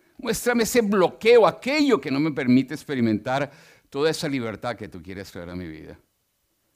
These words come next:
Hagámoslo. Ahí donde estemos, como quieras, sentados, parados, si te quieres arrodillar.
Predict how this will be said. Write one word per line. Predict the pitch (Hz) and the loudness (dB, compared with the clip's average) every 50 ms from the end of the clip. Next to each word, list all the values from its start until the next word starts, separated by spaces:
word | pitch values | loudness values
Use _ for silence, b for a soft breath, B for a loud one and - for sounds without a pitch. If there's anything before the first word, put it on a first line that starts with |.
| _ | _
Hagámoslo. | _ 113 117 117 110 92 85 80 80 78 78 _ _ _ _ _ _ _ _ _ _ _ _ _ _ _ _ _ _ | _ -16 -14 -12 -10 -10 -12 -12 -16 -18 -20 _ _ _ _ _ _ _ _ _ _ _ _ _ _ _ _ _ _
Ahí | - 113 131 | -10 -6 -6
donde | 143 139 120 107 | -4 -2 -4 -4
estemos, | 98 - - - 107 104 98 92 - | -6 -8 -10 -8 -6 -6 -6 -6 -8
como | - 101 95 87 | -10 -12 -12 -12
quieras, | - - 113 110 107 104 98 92 | -12 -12 -10 -10 -8 -8 -10 -12
sentados, | - - 87 78 - 104 101 101 98 98 95 - | -12 -12 -14 -12 -10 -8 -6 -6 -6 -6 -8 -10
parados, | _ - 98 95 101 101 104 104 98 92 | _ -12 -10 -8 -6 -6 -4 -6 -8 -10
si | - 95 | -14 -18
te | 90 90 | -20 -20
quieres | - - 87 90 101 - - | -18 -16 -14 -14 -14 -14 -16
arrodillar. | 101 92 95 92 92 95 90 95 104 107 101 104 95 b | -16 -16 -16 -16 -16 -16 -14 -14 -12 -12 -12 -12 -14 b